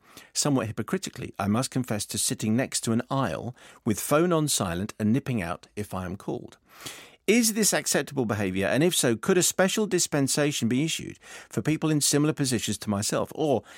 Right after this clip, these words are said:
is a case of my accepting personal responsibility for my own life decisions and the limited phone legal movie access associated with them the needs of many outweighing the needs of the few? So if he's being summoned as a hospital doctor by his phone,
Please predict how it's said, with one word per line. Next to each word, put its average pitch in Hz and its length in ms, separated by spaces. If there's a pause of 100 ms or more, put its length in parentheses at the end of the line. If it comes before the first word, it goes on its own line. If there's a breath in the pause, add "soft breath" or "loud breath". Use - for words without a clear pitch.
(200 loud breath)
is 165 160
a 196 60
case 160 360
of 139 120
my 147 160
accepting 127 420
personal 147 360
responsibility 120 640
for 113 180
my 113 180
own 127 120
life 151 240
decisions 85 560 (240 loud breath)
and 110 160
the 120 40
limited 139 400 (160 soft breath)
phone 123 480
legal 131 360
movie 120 320
access 123 420
associated 127 560
with 151 140
them 127 100 (320 loud breath)
the 131 60
needs 127 320
of 113 100
many 117 260
outweighing 104 460
the 104 100
needs 98 220
of 98 60
the 95 80
few? 113 200
So 127 200
if 170 160
he's 233 180
being 131 600 (540 loud breath)
summoned 127 640 (140)
as 113 140
a 113 60 (120)
hospital 110 380
doctor - 560 (100)
by 117 380
his 104 240
phone, 117 580